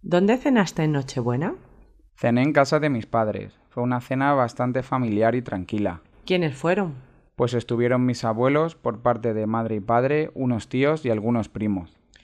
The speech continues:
Speaker 1: ¿Cuántos fuisteis en la cena?
Speaker 2: Fuimos quince personas. Estaba el salón lleno de gente y con el árbol de Navidad,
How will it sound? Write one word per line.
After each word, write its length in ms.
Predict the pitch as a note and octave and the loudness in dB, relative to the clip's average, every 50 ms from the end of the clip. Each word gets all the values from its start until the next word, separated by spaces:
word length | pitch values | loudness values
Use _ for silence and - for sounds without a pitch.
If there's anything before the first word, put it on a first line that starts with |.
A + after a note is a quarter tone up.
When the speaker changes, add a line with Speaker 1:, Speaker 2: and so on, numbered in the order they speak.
| _ _ _ | _ _ _
Speaker 1:
¿Cuántos 320 | - E3 E3 D#3+ - D#3+ - | -2 0 0 0 -2 -6 -6
fuisteis 400 | - - D3+ - - C#3+ - - | -6 -6 -8 -6 -8 -10 -8 -6
en 80 | C#3 | -6
la 120 | C3 A#2+ A#2+ | -6 -6 -6
cena? 340 | - F3+ G#3+ A#3+ G#3 - - - _ _ _ _ _ _ _ _ | -6 -4 -4 -4 -6 -8 -10 -18 _ _ _ _ _ _ _ _
Speaker 2:
Fuimos 440 | - D#3+ D#3 D#3+ F3 F#3+ G#3 G3+ | 2 2 4 6 6 4 2 2
quince 380 | - - D3 C#3+ C#3 - D3+ C#3 | 0 -2 -2 -2 0 0 0 0
personas. 680 | B2 A#2+ G#2+ - - A#2+ A2 G#2 G2 G2 G2 - - _ _ - | 0 -2 -2 -2 -2 -2 -2 -2 -4 -8 -12 -18 -20 _ _ -12
Estaba 340 | A#2+ - - C3+ C3+ C3+ | -12 -6 -2 0 2 2
el 100 | C#3 C#3+ | 2 0
salón 400 | C#3 - C#3+ B2+ B2+ C3 C#3+ D3 | 0 -2 0 0 2 2 2 0
lleno 280 | B2+ A#2+ A#2+ A#2+ B2 A#2 | 0 0 0 0 0 -2
de 100 | G#2+ G2 | -4 -6
gente 500 | - - A#2 A2 G#2+ G2+ G2 F2 F#2+ - | -6 -6 -4 -4 -2 -4 -4 -6 -8 -12
y 160 | - A#2+ C3 A#2+ | -8 -6 -6 -2
con 200 | B2 A#2+ A2+ G#2+ | 0 0 0 0
el 100 | G#2+ A2 | 0 0
árbol 300 | A#2+ B2+ C3 C3+ C3+ C3+ | 2 2 2 2 2 2
de 100 | C3 C3 | 2 0
Navidad, 540 | B2+ B2 A#2 A#2 A#2 B2 C3 C#3+ D#3+ E3+ | 0 0 0 0 2 2 2 2 2 -2